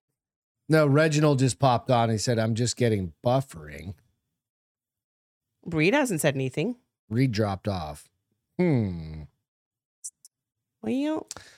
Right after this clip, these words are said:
Speaker 1: Well, let me know if it persists.
Speaker 2: well,
Speaker 1: If you
Speaker 2: how can
Speaker 1: don't
Speaker 2: he know to
Speaker 1: mind.
Speaker 2: do that if he's just buffering? He can't hear us.
Speaker 1: I don't know.
Speaker 2: The internet's fine.
Speaker 1: Yeah.
Speaker 2: Well,
Speaker 1: Yeah.
Speaker 2: I mean, it doesn't look like it's on or anything, but it must be.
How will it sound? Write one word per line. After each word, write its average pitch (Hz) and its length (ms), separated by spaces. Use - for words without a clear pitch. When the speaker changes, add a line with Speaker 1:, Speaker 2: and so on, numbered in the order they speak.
Speaker 1:
Well, 143 360
let 156 140
me 190 100
know 156 440
if 127 120
it 127 140
persists. - 880
Speaker 2:
well, 135 80
Speaker 1:
If 131 60
you 190 60
Speaker 2:
how 190 60
can 120 120
Speaker 1:
don't 202 120
Speaker 2:
he 196 120
know 196 180
to 190 100
Speaker 1:
mind. 175 100
Speaker 2:
do 196 140
that 170 180
if 151 100
he's 165 180
just 156 200
buffering? 147 400
He 156 120
can't - 240
hear 147 240
us. - 340
Speaker 1:
I 139 40
don't 165 180
know. 147 460
Speaker 2:
The - 160
internet's 359 480
fine. 214 400
Speaker 1:
Yeah. 180 220
Speaker 2:
Well, 185 220
Speaker 1:
Yeah. 156 60
Speaker 2:
I 147 40
mean, 165 220
it 151 80
doesn't 160 260
look 151 140
like 147 160
it's 143 120
on 196 280
or 139 60
anything, 143 440
but 135 180
it 127 140
must 196 220
be. 127 240